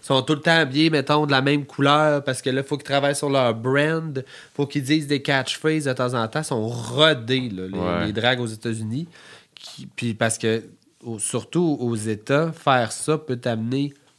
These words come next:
Speaker 1: plein, plein d'affaires. Même ici, s'il n'y avait pas eu de pandémie, j'aurais probablement f-, été en tournée mondiale avec la gang de Canada's Drag Race.
Speaker 2: C'est
Speaker 1: Mais
Speaker 2: malade.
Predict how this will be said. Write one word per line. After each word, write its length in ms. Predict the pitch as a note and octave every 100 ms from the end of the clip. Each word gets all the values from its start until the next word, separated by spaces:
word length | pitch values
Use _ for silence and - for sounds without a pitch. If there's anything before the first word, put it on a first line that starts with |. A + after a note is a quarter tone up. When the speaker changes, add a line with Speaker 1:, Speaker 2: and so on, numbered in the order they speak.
| _
Speaker 1:
plein, 480 | - A2+ C3+ D3+ D3
plein 300 | C3+ B2+ C3
d'affaires. 380 | A#2 G2 B2+ A#2
Même 200 | A#2+ F#3+
ici, 220 | C#3+ - F#3
s'il 100 | C3+
n'y 40 |
avait 120 | A#2+ A#2
pas 120 | B2+
eu 60 | C#3+
de 60 |
pandémie, 640 | C#3 A#2+ A2+ A2 A2 D3 E3 _ - - - -
j'aurais 320 | A#2 A2+ G#2+
probablement 560 | G#2+ B2+ B2 B2+ C3+ C3
f-, 140 | -
été 220 | A#2+ A2 C3
en 100 | A#2
tournée 260 | A2+ A#2
mondiale 500 | B2+ A#2 G2+ B2 C3
avec 260 | A#2+ G#2 G#2+
la 100 | A2+
gang 160 | A2+ A#2+
de 80 | A2+
Canada's 440 | A#2 A2 A2+ A2
Drag 240 | A#2 G#2+ G2+
Race. 400 | A2+ D#3+ G3+ - - -
Speaker 2:
C'est 180 | - G2
Speaker 1:
Mais 280 | A2+ D#3 F#3
Speaker 2:
malade. 140 | -